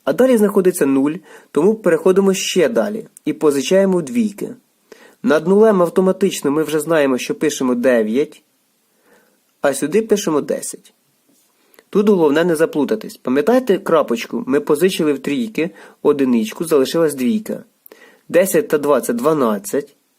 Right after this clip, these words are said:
Відняти сім — п'ять. Не забувайте автоматично переносити кому під комою, завжди записуємо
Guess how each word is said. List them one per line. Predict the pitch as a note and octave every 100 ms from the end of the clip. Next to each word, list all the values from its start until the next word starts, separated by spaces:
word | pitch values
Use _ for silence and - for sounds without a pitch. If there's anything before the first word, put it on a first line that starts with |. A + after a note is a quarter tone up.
| _ _ _ -
Відняти | C3+ C#3 D#3+ D3 B2
сім — | - G3 G3+
п'ять. | G3+ A#2+ G2+ - _ _ _ _ _ _ _ _ _ _ _ _ _ _ -
Не | C#3+
забувайте | F3+ F#3+ A3+ A3 G3+
автоматично | F#3 G3 G3 G#3+ G3+ - D#3+
переносити | E3+ E3+ F3+ F3 D3+
кому | C#3 - B2 A#2+
під | B2 C#3+
комою, | - - A2 G#2+ B2
завжди | C3 C#3 D3+
записуємо | D3+ D3+ D#3+ - E3 E3